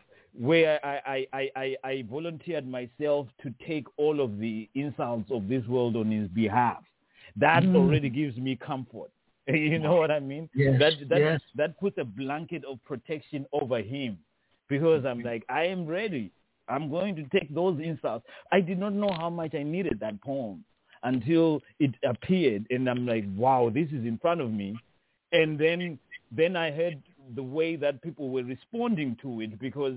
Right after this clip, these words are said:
Speaker 1: some
Speaker 2: Mm-hmm.
Speaker 1: people were like, "This is about my sons too."
Speaker 2: Yes.
Speaker 1: That's why I decided to, to say letter to my, to my son and all black boys,
Speaker 2: Mm-hmm.
Speaker 1: because that experience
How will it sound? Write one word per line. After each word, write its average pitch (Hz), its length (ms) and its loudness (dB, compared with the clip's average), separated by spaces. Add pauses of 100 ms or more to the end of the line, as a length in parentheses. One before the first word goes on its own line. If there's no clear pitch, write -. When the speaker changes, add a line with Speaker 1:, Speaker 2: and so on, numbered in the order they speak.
(140)
Speaker 1:
some 165 160 2
Speaker 2:
Mm-hmm. 117 140 0
Speaker 1:
people 165 200 -4
were 147 280 0
like, 143 220 2 (100)
"This 185 200 0 (120)
is 165 160 -4
about 143 300 2
my 139 260 -2
sons 165 300 -2 (100)
too." 185 320 2 (500)
Speaker 2:
Yes. 131 280 4 (680)
Speaker 1:
That's 165 200 4
why 180 280 6
I 160 140 0
decided 147 560 -6
to, 143 220 -8
to 139 200 -14
say 151 200 -4
letter 147 240 -4
to 131 180 -14
my, 127 340 -10 (640)
to 135 80 -6
my 123 280 0
son 143 360 0
and 123 200 -2
all 131 240 4
black 113 380 -2
boys, 135 340 -6 (680)
Speaker 2:
Mm-hmm. 127 260 0
Speaker 1:
because 151 400 4 (360)
that 156 140 4
experience 170 760 -4